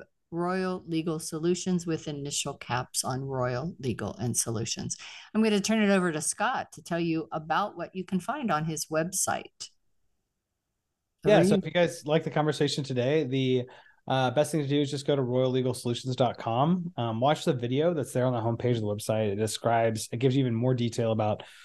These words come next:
Speaker 2: what are the, the ways in which you put all of the pieces of the puzzle together, use a team to do that, et cetera. It's, like, twenty minutes or so to be able to do that. It's highly educational. Um, and then if that all makes sense to you, then I recommend that you schedule a call,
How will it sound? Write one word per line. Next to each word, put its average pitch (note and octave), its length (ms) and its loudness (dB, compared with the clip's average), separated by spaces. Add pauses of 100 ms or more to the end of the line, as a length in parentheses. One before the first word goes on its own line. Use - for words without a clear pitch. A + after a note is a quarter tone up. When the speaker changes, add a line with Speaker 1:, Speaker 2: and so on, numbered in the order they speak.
(220)
Speaker 2:
what C3 340 2
are B2+ 400 2
the, G2+ 500 -2 (140)
the G#2 120 -6
ways A#2+ 320 4
in A#2 80 -2
which G#2+ 220 -4
you A2 80 -4
put B2 140 0
all A2+ 240 4
of A2 40 -2
the A2 60 -4
pieces A#2 300 -2
of A2+ 80 -4
the G#2 80 2
puzzle G#2 280 0
together, G#2 520 0
use G#2+ 160 2
a G#2 60 0
team G#2 380 0
to F#2+ 120 -4
do G2+ 160 -2
that, G2 160 -2
et F#2+ 120 -8
cetera. C#3+ 320 4
It's, - 140 -4
like, A2 140 -4
twenty A#2+ 320 2
minutes C#3+ 400 2 (340)
or C#3 80 0
so C#3+ 240 2
to D3 80 4
be B2 160 0
able A2+ 200 0
to - 100 -12
do G#2+ 100 -2
that. A2+ 80 0
It's - 180 -10
highly B2 280 4
educational. A#2+ 680 0 (520)
Um, A#2+ 420 2
and C3+ 160 0
then D3 220 2
if C3+ 100 -6
that E3 140 2
all F#3 80 4
makes D3 200 -2
sense D#3+ 260 -6
to B2 60 -4
you, B2 300 -2
then B2+ 160 -2
I B2 140 2
recommend C#3+ 420 0
that C#3 60 0
you B2 80 0
schedule C3+ 340 0
a C3 40 -2
call, C3 460 0